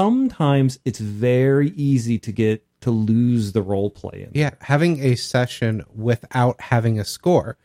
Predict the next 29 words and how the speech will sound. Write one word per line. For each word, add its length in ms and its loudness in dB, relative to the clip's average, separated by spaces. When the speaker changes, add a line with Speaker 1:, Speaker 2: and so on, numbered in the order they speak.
Speaker 2:
is 180 4
something 460 2
Speaker 1:
Mm-hmm. 200 4
Speaker 2:
it 60 -2
doesn't 380 0
ever 680 0
give 180 0
you 100 2
the 140 2
advice 420 0
to 80 4
do. 460 0
Speaker 1:
Right. 280 2
Speaker 2:
But 160 0
that's 240 0
advice 420 2
I'm 320 0
going 220 2
to 60 -2
give 220 0
to 120 0
anyone 320 2
that 100 -2
wants 200 0
to 80 -2
run 180 0
the 80 -4
game 360 0
is 240 -2